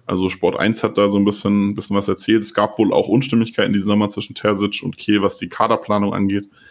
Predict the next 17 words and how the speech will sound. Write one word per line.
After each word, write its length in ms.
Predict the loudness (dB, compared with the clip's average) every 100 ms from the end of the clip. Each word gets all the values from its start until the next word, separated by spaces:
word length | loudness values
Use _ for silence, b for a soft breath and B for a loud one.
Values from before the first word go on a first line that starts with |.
| b
Er 100 | -2
hat 60 | 0
alle 180 | 2 2
seine 260 | 4 2
Wunschspieler 460 | 2 2 0 0 0
bekommen 440 | 0 0 0 2
oder 240 | 2 0 2
Wunschpositionen 680 | 0 0 -4 -4 -2 0 0
gefühlt 360 | 0 -2 -4
bekommen. 460 | -6 -4 0 2 0
Terzic 340 | 2 0 0
hätte 200 | -4 -2
wohl 140 | 0 0
viele 260 | -2 -2
Dinge 180 | 0 -2
anders 320 | 0 0 0
gemacht. 380 | 0 0 0 -8